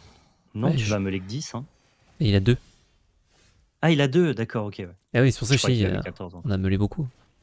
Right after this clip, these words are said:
Speaker 2: Tiens.
Speaker 1: mais je pense qu'on a bien fait, on a bien fait de la jouer dans ce, dans cet ordre-là.
Speaker 2: Hop, hop. Champ d'urine.
Speaker 1: Et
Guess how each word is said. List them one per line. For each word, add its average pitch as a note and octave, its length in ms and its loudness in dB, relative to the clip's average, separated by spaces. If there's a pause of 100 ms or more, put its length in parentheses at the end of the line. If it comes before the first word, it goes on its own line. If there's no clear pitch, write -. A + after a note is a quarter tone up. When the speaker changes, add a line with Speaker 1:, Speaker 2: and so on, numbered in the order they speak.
(840)
Speaker 2:
Tiens. D#3+ 180 6
Speaker 1:
mais C#3 100 6
je - 40 0
pense F#3 160 0
qu'on E3 100 0
a B2 80 4
bien A#2+ 140 0
fait, D#3+ 220 -6
on C3+ 100 -4
a A#2 80 2
bien B2 140 -2
fait D3 160 -4
de C3+ 40 -8
la C3 60 2
jouer A#2 160 -2
dans A2+ 140 -6
ce, G2+ 500 -4
dans G#2 120 -4
cet G#2 200 -6
ordre-là. F#2+ 340 -6 (2750)
Speaker 2:
Hop, E3 240 2
hop. F3+ 260 6 (2750)
Champ D3 260 -2
d'urine. C3+ 480 2
Speaker 1:
Et G#3 60 -12